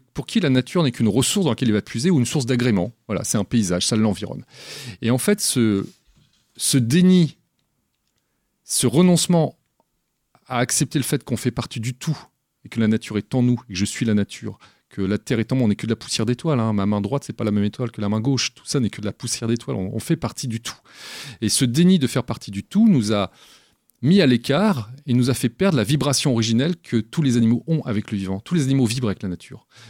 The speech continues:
Je, je donne toujours un exemple, c'est que sur une plage d'Asie, quand il y a un tsunami, toutes les espèces fuient avant l'arrivée de la vague.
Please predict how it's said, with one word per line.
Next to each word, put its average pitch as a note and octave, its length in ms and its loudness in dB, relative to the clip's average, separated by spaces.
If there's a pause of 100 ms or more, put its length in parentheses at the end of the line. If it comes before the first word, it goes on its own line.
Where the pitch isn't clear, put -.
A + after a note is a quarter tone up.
(120)
Je, A2+ 160 -2
je A#2 80 -4
donne B2 180 2
toujours D3+ 220 0
un B2+ 100 2
exemple, B2+ 320 0
c'est - 100 -14
que A2 160 -2 (240)
sur - 180 0
une A#2+ 120 2
plage C3+ 300 0
d'Asie, G#2 460 2
quand A#2 140 -2
il G#2 60 2
y - 20 2
a G2+ 40 2
un F#2+ 40 -2
tsunami, A2 500 -2
toutes - 160 -16
les A2 160 0
espèces - 360 -4
fuient - 320 -4
avant A#2 200 0
l'arrivée G#2 280 -2
de G#2+ 40 -2
la G#2+ 80 0
vague. F#2 240 -4